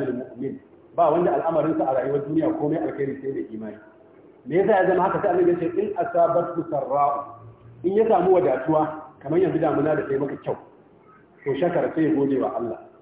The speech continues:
Fa kana khairan lahu, sai hakan ya zai masa alkhairi, sai Allah ya masa ƙari. Wa in asabathu dharra'u, in kuma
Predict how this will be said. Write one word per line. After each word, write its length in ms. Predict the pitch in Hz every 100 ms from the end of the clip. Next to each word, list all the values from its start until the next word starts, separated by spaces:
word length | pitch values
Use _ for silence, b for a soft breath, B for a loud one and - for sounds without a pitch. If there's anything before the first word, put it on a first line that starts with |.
| _ -
Fa 80 |
kana 320 | 123 147 147 139
khairan 320 | 135 135 131
lahu, 380 | 120 131 277 - -
sai 80 |
hakan 240 | 156 156 135
ya 60 | 143
zai 120 | 139
masa 200 | 147 -
alkhairi, 560 | 120 - 160 143 - -
sai 60 | 127
Allah 220 | 151 151
ya 60 | 123
masa 200 | - -
ƙari. 200 | - - - - - - - - - - _ - -
Wa 80 | 156 214
in 60 | 262
asabathu 680 | 226 214 202 202 202 156 165 - - - - 120
dharra'u, 600 | 165 160 180 185 175 147 - - - - 185
in 120 | 214
kuma 140 | 220